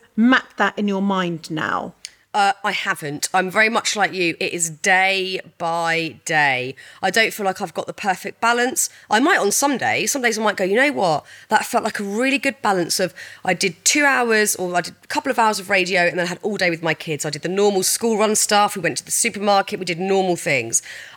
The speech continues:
Speaker 2: Other days I'll work all day and I won't see the kids and I'll feel horrendous. Or sometimes I'll feel actually I can deal with it and it's okay. But it's very much a day-by-day thing. The most important thing is Jesse and I have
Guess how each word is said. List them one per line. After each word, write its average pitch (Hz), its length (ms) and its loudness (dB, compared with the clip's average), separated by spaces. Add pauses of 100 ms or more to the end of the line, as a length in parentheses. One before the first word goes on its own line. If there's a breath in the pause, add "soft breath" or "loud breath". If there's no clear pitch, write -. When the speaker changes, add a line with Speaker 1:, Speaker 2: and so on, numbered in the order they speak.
Speaker 2:
Other 277 160 2
days 165 440 2
I'll 170 140 -2
work 170 400 0
all 208 240 -2
day 156 480 0 (340 loud breath)
and 175 80 0
I 175 40 2
won't 180 260 2
see 196 200 -2
the 170 100 -2
kids 151 340 -4
and 170 100 -2
I'll 160 120 0
feel 170 300 2
horrendous. 202 760 0 (320 soft breath)
Or 247 140 0
sometimes 254 480 2
I'll 214 260 0 (140)
feel 208 320 0
actually 180 720 0 (260)
I 190 80 0
can 196 200 -4
deal 165 200 2
with 151 140 -2
it 139 160 0
and 160 100 0
it's 151 160 -2
okay. 156 580 -2 (520 loud breath)
But - 160 2
it's - 220 0
very 233 480 0
much 180 580 0
a 170 220 0 (140)
day-by-day 170 880 0
thing. 135 420 -8 (220 loud breath)
The 202 100 -4
most 240 400 2
important 160 300 -8
thing 151 140 -6
is 165 120 -6
Jesse 190 340 -2
and 170 80 0
I 165 100 4
have 165 280 -2